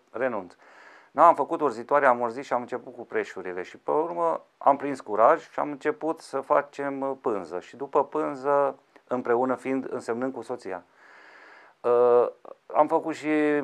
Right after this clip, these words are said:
um, pui pentru mâneci de i și piept, seturi pentru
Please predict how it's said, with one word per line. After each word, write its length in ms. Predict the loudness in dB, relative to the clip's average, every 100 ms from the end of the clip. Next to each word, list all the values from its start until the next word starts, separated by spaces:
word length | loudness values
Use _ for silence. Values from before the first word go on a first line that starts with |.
| -6 -10
um, 600 | -2 2 4 2 -2 -10 -16 -20 -20 _ _ _
pui 280 | -2 0 2
pentru 340 | 2 2 0
mâneci 720 | 0 0 0 -2 -8 -18 -18 -10
de 640 | 0 4 4 4 0 -2 _ _
i 400 | -12 -10 -8 -10 _ _ _ _ _ _
și 580 | -20 -16 -12 -8 -6 -8 -8
piept, 420 | 4 6 6 2 -20
seturi 520 | -8 -2 -2 0 -4
pentru 360 | 0 -2 -4